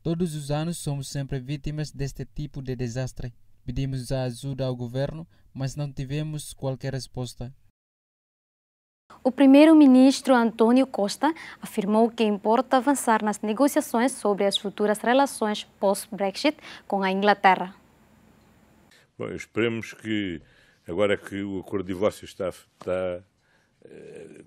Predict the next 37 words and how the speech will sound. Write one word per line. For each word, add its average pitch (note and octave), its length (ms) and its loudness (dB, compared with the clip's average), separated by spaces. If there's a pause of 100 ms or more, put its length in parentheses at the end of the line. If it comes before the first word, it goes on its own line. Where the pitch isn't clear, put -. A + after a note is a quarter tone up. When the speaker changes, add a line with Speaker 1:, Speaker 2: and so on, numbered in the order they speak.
Speaker 3:
tem F2 200 -8
condições G2+ 460 -4
de - 40 -16
ser G2 100 0
aprovado, G#2 520 -2 (440)
que G2+ 80 -8
a G2 40 -12
parte - 260 -4
verdadeiramente F#2 480 -4
importante, C3 460 -10
que - 80 -14
é - 20 -10
estabelecer E2+ 420 -10
a C#2+ 40 -14
relação F2 420 -10
futura, A2+ 520 -10 (640)
se - 140 -20
quiser, F2+ 340 -4
a E2 60 -10
relação F2 380 -8
de E2+ 60 -10
poder F#2+ 180 -4
patronal, F#2+ 580 -6 (400)
decorra F2 320 -4
agora E2+ 260 -4
de E2 80 -18
uma F2 120 -12
forma F2 400 -8
mais, F2 480 -10 (480)
mais, F2 440 -8
eh, F2 920 -10
rápida, A2+ 580 -2 (380)
sobretudo F2+ 600 -12
mais, F2+ 440 -6 (200)
com, F#2 100 -14
menos G2 500 -6
contenciosa, G2 960 -6